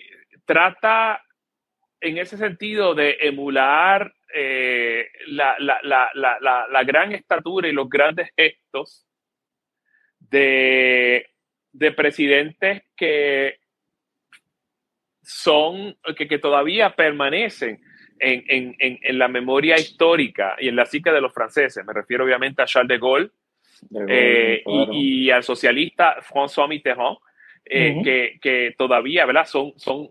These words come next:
Speaker 1: eh, objeto de, de, de, de leyenda, aunque estos dos fueron rivales políticos. Lo cierto es que los franceses todavía los recuerdan,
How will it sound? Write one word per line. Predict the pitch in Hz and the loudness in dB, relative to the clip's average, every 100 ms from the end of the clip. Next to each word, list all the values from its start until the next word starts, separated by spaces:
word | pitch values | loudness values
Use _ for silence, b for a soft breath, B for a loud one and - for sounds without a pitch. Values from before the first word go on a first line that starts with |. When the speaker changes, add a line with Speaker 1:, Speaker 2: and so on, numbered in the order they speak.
| - | -6
Speaker 1:
eh, | 139 131 120 - | -4 -2 -4 -4
objeto | 127 147 143 143 | -2 0 2 0
de, | 135 123 | 0 0
de, | 127 120 | -2 -4
de, | 131 120 131 | -2 -2 -2
de | - 120 113 - | -2 -2 -2 -6
leyenda, | 117 117 113 156 156 113 107 | -4 -2 2 2 2 0 0
aunque | 123 117 120 | -2 -4 -6
estos | - 147 | -4 -2
dos | 143 147 | -2 0
fueron | 135 143 139 | 0 -2 -4
rivales | 143 120 120 147 | -2 2 2 0
políticos. | - 139 139 180 196 | -4 -8 -8 -6 -6
Lo | - | -2
cierto | 135 - | -4 -4
es | - | -8
que | - | -6
los | 127 | -6
franceses | - 123 147 - - | -4 -4 -6 -8 -6
todavía | 135 120 123 165 | 2 4 4 2
los | 143 135 | 2 -2
recuerdan, | 151 131 120 131 | -4 -2 -4 -4